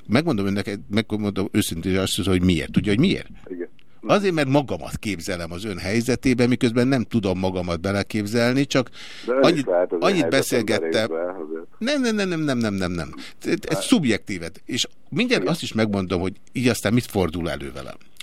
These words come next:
Speaker 2: Jó.
Speaker 1: Én tegnap a Hír T V-ben voltam, ö, és ültem autóban,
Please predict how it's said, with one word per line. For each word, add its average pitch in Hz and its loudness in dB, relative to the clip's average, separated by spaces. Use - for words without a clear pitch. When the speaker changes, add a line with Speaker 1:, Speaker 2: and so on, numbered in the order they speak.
Speaker 2:
Jó. 95 2
Speaker 1:
Én 117 4
tegnap 190 2
a 123 0
Hír 156 4
T - -2
V-ben 80 -4
voltam, 120 0
ö, 101 2
és - -4
ültem 101 0
autóban, 131 2